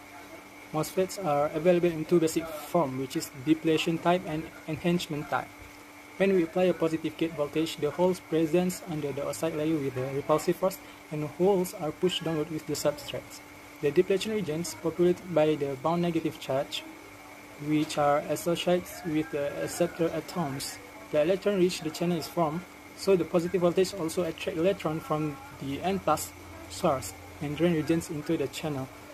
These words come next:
So the current can flow freely between the source and drain, and the gate voltage control the electron in the channel. So that's all, uh, my explanation about discussion,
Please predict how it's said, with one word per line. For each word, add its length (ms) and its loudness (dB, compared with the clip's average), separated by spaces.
So 440 2
the 140 -2
current 320 0
can 140 -2
flow 180 2
freely 400 2
between 340 0
the 80 -2
source 280 2
and 120 -4
drain, 200 2
and 120 -4
the 80 0
gate 200 -2
voltage 360 -4
control 280 0
the 100 -2
electron 320 0
in 80 -6
the 80 -4
channel. 260 -4
So 320 2
that's 220 -2
all, 220 2
uh, 200 -2
my 300 -2
explanation 560 0
about 240 2
discussion, 500 -4